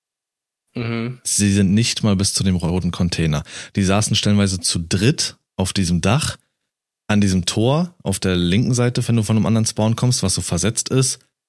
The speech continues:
Speaker 2: Es war fürchterlich. Wir mussten als Team jedes Mal bis dort vorne rennen,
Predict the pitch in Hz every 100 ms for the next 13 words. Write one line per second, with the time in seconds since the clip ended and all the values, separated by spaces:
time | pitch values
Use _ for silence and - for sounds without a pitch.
0 | _ _ _ _ - 95 87 92 - 104
1 | 101 95 82 - 92 101 - 104 101 -
2 | 98 92 - - 107 107 92 98 110 127
3 | 117 113 98 110 - 113 - 104 104 98
4 | 87 107